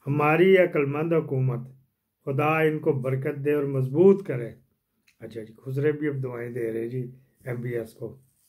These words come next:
हर जगह, हर वक्त, हर हाल में मौजूद है। अल्लाह, अल्लाह हमें और आपको तौफीक अता फरमाए।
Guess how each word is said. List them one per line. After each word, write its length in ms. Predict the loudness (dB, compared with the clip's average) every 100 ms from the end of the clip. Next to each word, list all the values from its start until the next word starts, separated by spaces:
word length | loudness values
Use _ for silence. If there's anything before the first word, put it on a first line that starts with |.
| _ _ _ _ _ _ 0
हर 160 | 2
जगह, 400 | 6 6 6 0
हर 220 | 0 0
वक्त, 600 | 2 2 0 -4 -4 -12 -14 _ _ _
हर 160 | 0 0
हाल 340 | 2 0 0
में 140 | 0
मौजूद 500 | 0 0 2 2 2
है। 440 | 0 -2 -10 -16 _ _ _ _ _ _ _ _ _ _ _ _ _ _ _ _ _ -10
अल्लाह, 220 | -8 -6
अल्लाह 680 | -8 -14 -4 4 4 4 2
हमें 500 | 0 0 -2 -4 -10 -18 _ -2
और 120 | 0
आपको 360 | 2 2 0
तौफीक 480 | -2 -2 2 4 4
अता 240 | 0 -2 -6
फरमाए। 580 | -8 -8 -6 -6 -6